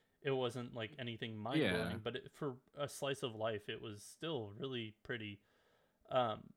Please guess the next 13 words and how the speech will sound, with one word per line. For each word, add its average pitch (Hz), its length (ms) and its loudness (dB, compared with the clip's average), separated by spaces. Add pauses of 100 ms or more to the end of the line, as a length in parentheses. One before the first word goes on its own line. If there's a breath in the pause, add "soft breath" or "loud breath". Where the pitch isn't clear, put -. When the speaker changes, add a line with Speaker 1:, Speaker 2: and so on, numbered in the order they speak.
(120)
Speaker 1:
so 120 480 0
I, 127 280 6
I 127 40 2
really 127 320 2
gotta 123 180 2
hand 117 220 -2
it 113 80 -6
to - 100 -16
them. 113 300 -6
This 113 200 -2
one 120 180 -2
took - 320 -6
me 113 300 -6